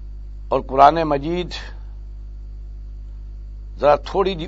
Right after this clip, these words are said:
اچھی آواز نہ پڑھدے سن، کیونکہ حکم بھی یہی ہے۔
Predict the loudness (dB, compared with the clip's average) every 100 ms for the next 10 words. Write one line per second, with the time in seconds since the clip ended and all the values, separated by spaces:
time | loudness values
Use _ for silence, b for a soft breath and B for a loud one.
0 | -6 -8 -2 2 6 6 4 -2 -8 -10
1 | -10 -12 -12 -12 -12 -12 -12 -12 -12 -12
2 | -12 -12 -12 -12 -12 -12 -12 -12 -12 -12
3 | -12 -12 -12 -12 -12 -12 -12 -6 -4 -2
4 | -2 -2 -2 0 0 0 -2 -2 -4